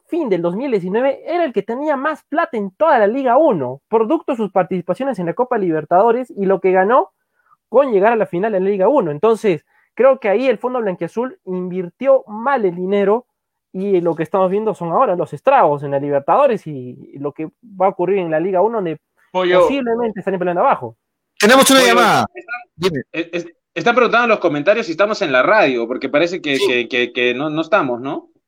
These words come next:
Speaker 3: Sí, parece que ha habido un corte en la radio. En breve lo sol-, lo deben solucionar. Acabo de, justamente
Speaker 1: Upa.
Speaker 3: estoy comunicándome con la gente de la radio. Tenemos llamada telefónica.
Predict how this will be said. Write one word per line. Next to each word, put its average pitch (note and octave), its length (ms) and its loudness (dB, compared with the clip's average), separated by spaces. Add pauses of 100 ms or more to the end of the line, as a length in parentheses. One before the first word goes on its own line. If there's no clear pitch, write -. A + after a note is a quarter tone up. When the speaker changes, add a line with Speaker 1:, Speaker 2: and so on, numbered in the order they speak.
(120)
Speaker 3:
Sí, F#3 180 0
parece F#3 340 0
que G3 80 0
ha - 20 2
habido G3+ 180 0
un G3 100 -6
corte G#3 320 0
en E3 80 -4
la D#3+ 80 -4
radio. F#3+ 600 0
En C#3+ 220 -6
breve E3+ 340 0
lo C#3+ 120 0
sol-, C3+ 220 -8
lo C3 100 -2
deben D#3+ 200 -2
solucionar. D3 480 -4
Acabo C#3+ 340 0
de, B2 160 -2
justamente C3+ 520 -8
Speaker 1:
Upa. A#2 60 -4
Speaker 3:
estoy A#2 120 -6
comunicándome C3 580 -14
con B2+ 120 -12
la A2+ 80 -10
gente B2 200 -14
de A2 40 -8
la A2 80 -6
radio. A#2+ 200 -4
Tenemos A#3 300 -2
llamada A#3+ 260 2
telefónica. B3 680 2